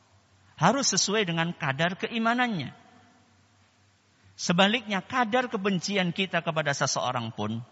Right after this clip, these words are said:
harus disesuaikan dengan kadar penyimpangan yang ada dalam dirinya. Sehingga, walaupun orang kafir maupun muslim pelaku dosa sama-sama harus dibenci,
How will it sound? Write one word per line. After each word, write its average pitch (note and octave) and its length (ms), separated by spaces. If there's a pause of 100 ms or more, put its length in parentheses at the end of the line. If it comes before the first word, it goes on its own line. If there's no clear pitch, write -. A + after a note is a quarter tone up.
(520)
harus C3 320
disesuaikan C3+ 640
dengan A#2 400
kadar E3+ 640
penyimpangan C#3+ 1040
yang G2+ 160
ada B2+ 240
dalam G#2+ 240
dirinya. F2 400 (1120)
Sehingga, F3 640 (880)
walaupun A3 480
orang F#3+ 320
kafir B2+ 640 (720)
maupun C4 480
muslim F3+ 800 (240)
pelaku C#3+ 400
dosa A#2+ 560 (480)
sama-sama A#2+ 640
harus A#2+ 240
dibenci, A#2+ 640